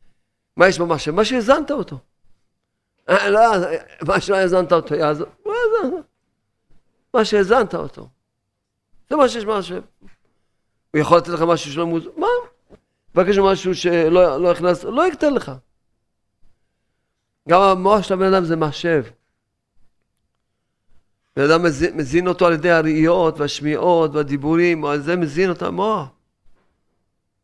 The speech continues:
אז אם אתה ממלא אותו, תן לו תזונה, <laughs> תזונה טובה, קדושה, המוח קדוש, והחיים שלך הם נפלאים.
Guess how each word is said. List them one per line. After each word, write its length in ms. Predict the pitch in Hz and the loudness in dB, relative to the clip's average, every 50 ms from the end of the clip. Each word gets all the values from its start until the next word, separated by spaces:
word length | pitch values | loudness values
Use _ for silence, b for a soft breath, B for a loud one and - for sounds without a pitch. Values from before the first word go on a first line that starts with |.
| _ _ _ - _ _ - | _ _ _ -20 _ _ -18
אז 160 | 123 - - | -16 -8 -6
אם 60 | - | -4
אתה 180 | 165 160 - 226 | -2 -2 0 0
ממלא 400 | 185 143 143 147 147 151 165 175 | 0 0 0 2 2 2 2 2
אותו, 560 | 180 170 165 - 165 156 143 135 135 - - _ _ _ _ - - _ _ | 2 2 0 0 -2 -2 -2 -4 -6 -12 -18 _ _ _ _ -20 -20 _ _
תן 120 | - 143 | -4 0
לו 120 | 160 160 147 | 0 0 0
תזונה, 440 | 107 113 139 151 156 165 165 151 127 - - _ _ - - _ _ _ _ _ _ _ - - | 0 0 0 2 4 4 2 2 0 -4 -10 _ _ -20 -20 _ _ _ _ _ _ _ -14 -12
<laughs> 840 | 127 - _ - - - _ _ _ _ _ _ - - _ _ _ | -12 -12 _ -16 -18 -20 _ _ _ _ _ _ -20 -20 _ _ _
תזונה 220 | _ 123 139 151 147 | _ 0 2 2 2
טובה, 520 | 151 151 151 147 151 156 151 143 135 131 - _ - | 2 2 2 2 2 2 2 0 -2 -6 -12 _ -20
קדושה, 540 | - - - 135 123 - 147 165 165 151 131 131 - _ _ _ _ _ _ _ _ - - - _ _ _ _ _ _ _ | -18 -12 -10 -8 -6 -2 0 2 2 0 -2 -6 -12 _ _ _ _ _ _ _ _ -20 -20 -20 _ _ _ _ _ _ _
המוח 300 | - 143 165 180 185 165 | -2 2 2 2 2 2
קדוש, 680 | - 196 190 190 220 254 277 233 165 - - - - - _ _ _ _ _ _ _ _ _ _ _ _ _ _ _ _ _ _ _ _ _ _ | 0 -2 -2 2 2 2 2 2 0 -4 -8 -14 -18 -20 _ _ _ _ _ _ _ _ _ _ _ _ _ _ _ _ _ _ _ _ _ _
והחיים 240 | - 123 113 147 165 | -8 -4 -2 -2 -2
שלך 160 | 165 - 143 | -2 -2 0
הם 120 | 160 165 156 - | 0 0 0 -4
נפלאים. 680 | 123 - - 147 151 151 196 233 247 202 143 117 - | -8 -4 0 0 2 2 4 2 2 2 0 -2 -6